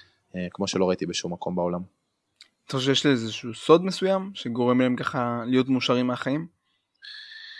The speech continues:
Speaker 1: הייתי עסוק בזה המון. אני חושב שהעוני הרבה פעמים מבודד אותם, הם לא מכירים משהו אחר. אה,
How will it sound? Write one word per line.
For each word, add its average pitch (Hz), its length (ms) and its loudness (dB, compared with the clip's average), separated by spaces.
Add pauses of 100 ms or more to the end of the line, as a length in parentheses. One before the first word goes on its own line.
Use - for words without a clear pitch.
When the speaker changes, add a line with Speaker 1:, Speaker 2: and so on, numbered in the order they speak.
(400)
Speaker 1:
הייתי - 160 6
עסוק - 260 4
בזה 104 220 4
המון. 90 420 2 (140)
אני 101 160 -2
חושב 139 400 6
שהעוני 113 840 4
הרבה 123 140 2
פעמים 113 320 2
מבודד 95 380 2
אותם, 85 280 -2
הם 90 80 -2
לא 123 80 8
מכירים 120 420 2
משהו 101 240 2
אחר. 87 320 -2 (220)
אה, 90 40 -14